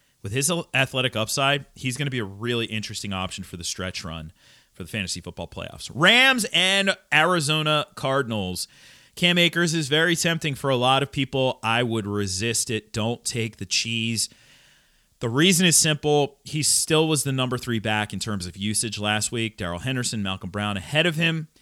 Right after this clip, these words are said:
Akers is too risky to use as a fantasy, fantasy flex option. I want him on my bench, though. <laughs> And I have him on my bench because that could change this week.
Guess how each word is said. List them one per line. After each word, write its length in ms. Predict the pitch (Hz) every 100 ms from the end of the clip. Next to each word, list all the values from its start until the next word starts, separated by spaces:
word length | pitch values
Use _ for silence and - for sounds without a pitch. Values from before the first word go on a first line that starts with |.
| _ _ 135
Akers 360 | 160 185 156
is 160 | 147 -
too 360 | - - 165
risky 340 | 151 151 - 127
to 80 | 113
use 540 | 107 110 95 95 - _ -
as 160 | 113
a 40 | 107
fantasy, 680 | - 117 107 - 113 - -
fantasy 440 | - 151 147 143 131
flex 420 | - 131 117 -
option. 500 | 104 87 80 71 62 - _ _ _ _ _ _ _ _ _ _ _ _ _ _ _ _ _ _ 85
I 60 |
want 200 | 76 78
him 80 | 90
on 100 | 98
my 100 | 110
bench, 300 | 90 76 -
though. 160 | 67 - _ -
<laughs> 280 | - - 165
And 160 | 180
I 100 | 190
have 260 | 160 175 170
him 120 | 127
on 140 | 113
my 140 | 107 98
bench 500 | 82 69 - - - _ _ _ _
because 320 | 143 - 165
that 180 | 196 240
could 140 | 240 185
change 420 | - 220 196 135
this 200 | 165 -
week. 220 | 160